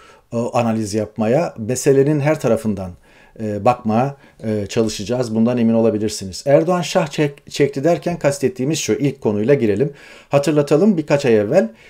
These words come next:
e, emekli amirallerin, e, bir bildirisi söz konusuydu. Bu bildiri, e, Veryans'ın T V'deki bir YouTube kanalı yayınlandı. İşte bağlı bir sitede yayınlandı. Ve o bir gece yarısı,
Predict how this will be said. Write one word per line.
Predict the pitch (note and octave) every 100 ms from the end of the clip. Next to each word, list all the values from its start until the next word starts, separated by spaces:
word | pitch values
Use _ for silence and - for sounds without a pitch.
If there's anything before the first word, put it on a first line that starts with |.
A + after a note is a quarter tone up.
| _
e, | - A#2+
emekli | A#2 - C#3 C#3+ C#3+ F#3 -
amirallerin, | A#2+ A#2+ A#2 A#2 A#2 C#3+ G3 F#3 -
e, | A2
bir | A2 B2
bildirisi | G#2+ A2+ B2 A#2+ C#3
söz | - G2 -
konusuydu. | F#2 F2 G#2 F#2 C3 F3+ G#2+ B2
Bu | C#3+
bildiri, | A#2+ F#2+ G#2+ F3+ F#3+ - - _
e, | - A2 G#2 G2+ F#2
Veryans'ın | A2+ A#2+ B2+ C3 - B2+ G2+ G2
T | - A#2
V'deki | G2+ G2 G#2 G#2 G2+
bir | G#2
YouTube | G#2+ A#2 A#2+ -
kanalı | G#2 G2+ F#2+ G2 - G#2+
yayınlandı. | A#2 A#2+ A2 G2 G2 A#2 D3+ -
İşte | - - A#2+ G#2+
bağlı | A#2 A2+
bir | A2
sitede | G#2 - A#2+ G#2+ A2 G#2+ - _ G#2
yayınlandı. | A#2 A#2+ G2+ F#2 F#2 C3 E3+ - - _
Ve | A2 C#3+
o | C#3 B2
bir | D3+
gece | A#2+ B2+ D#3
yarısı, | A#2+ F#2 -